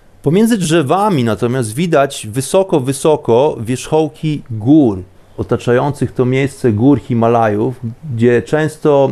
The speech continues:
niektóre z nich pokryte są o tej porze roku nadal śniegiem.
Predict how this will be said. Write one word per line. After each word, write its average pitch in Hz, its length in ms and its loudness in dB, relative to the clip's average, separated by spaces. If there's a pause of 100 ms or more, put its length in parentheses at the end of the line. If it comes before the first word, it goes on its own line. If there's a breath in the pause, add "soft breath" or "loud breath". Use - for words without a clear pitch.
niektóre 123 500 0
z 104 80 -2
nich 135 340 -2 (340 soft breath)
pokryte 156 440 0
są 135 180 -2
o 127 40 0
tej 131 160 -2
porze 131 340 0
roku 127 400 2
nadal 120 340 2
śniegiem. 110 560 -2